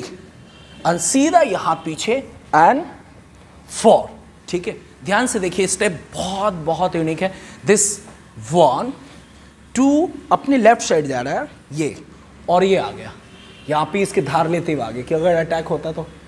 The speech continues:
अरे, ठीक है? तो ये यहाँ से पीछे घुमा, फिर पीठ में यहाँ से turn, and the सीधा three attack holes।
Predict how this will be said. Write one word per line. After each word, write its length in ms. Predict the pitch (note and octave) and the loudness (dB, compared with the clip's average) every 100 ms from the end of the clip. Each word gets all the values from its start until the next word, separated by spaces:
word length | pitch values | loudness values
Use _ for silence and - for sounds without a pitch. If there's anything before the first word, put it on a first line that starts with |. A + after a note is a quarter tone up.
| - - - D#3 | -20 -20 -18 -14
अरे, 260 | D3+ B2+ - - - - - - - - - | -10 -10 -12 -18 -20 -20 -20 -20 -20 -20 -2
ठीक 160 | G3+ C4 | 2 2
है? 60 | |
तो 260 | - - D#3+ | -2 -8 0
ये 160 | G3 | 2
यहाँ 200 | G3 F#3 | 2 0
से 120 | F#3+ G3 | -2 -4
पीछे 380 | F3+ E3 B3+ C4 - - - - - | -4 -4 -2 -2 -6 -16 -20 -16 -2
घुमा, 200 | F3+ C4+ - - - - | 2 2 0 -14 -20 2
फिर 140 | A#3 A3+ | 2 4
पीठ 140 | A3+ G3 | 2 2
में 120 | F#3+ | 0
यहाँ 160 | D#3 | 0
से 100 | D3+ | -2
turn, 340 | D#3+ G3 G#3+ C4 - - - - - - - - | 0 2 2 0 -6 -20 -20 -20 -20 -20 -20 -8
and 140 | C#3+ | 0
the 60 | G3+ | 4
सीधा 400 | D4 C4+ A3+ G#3 - | 4 8 8 6 2
three 200 | E3+ F#3 - - - - - _ _ | -4 -4 -6 -18 -20 -20 -20 _ _
attack 320 | D3+ D3+ C#3 | -2 0 0
holes। 260 | C#3 C3 | -4 -6